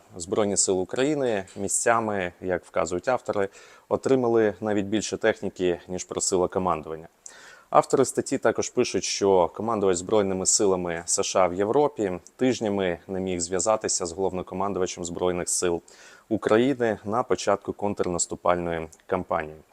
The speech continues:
Також вказується в статті, що сімдесят відсотків військовослужбовців однієї з бригад, наводиться приклад сорок сьомої М Б Р Магура, е, яка вела контрнаступ і була оснащена новітнім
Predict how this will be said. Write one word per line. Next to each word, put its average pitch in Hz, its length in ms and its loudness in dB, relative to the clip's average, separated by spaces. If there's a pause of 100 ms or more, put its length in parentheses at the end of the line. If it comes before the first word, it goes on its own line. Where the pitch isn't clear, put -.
(580)
Також 113 300 0
вказується 107 600 0 (440)
в - 60 -4
статті, 120 440 0
що 101 260 2
сімдесят 98 500 0
відсотків 101 440 0
військовослужбовців 92 920 -2
однієї 90 320 -2
з 85 80 -4
бригад, 101 500 0 (120)
наводиться 90 540 -2
приклад 85 400 -2
сорок 87 280 -2
сьомої 82 340 -2
М 82 140 -6
Б 85 60 0
Р 82 200 0 (320)
Магура, 92 540 -4 (680)
е, 90 180 2
яка 95 220 4
вела 92 260 4
контрнаступ 98 760 -2
і 92 40 -2
була 92 240 4
оснащена 87 520 -4
новітнім 90 520 -4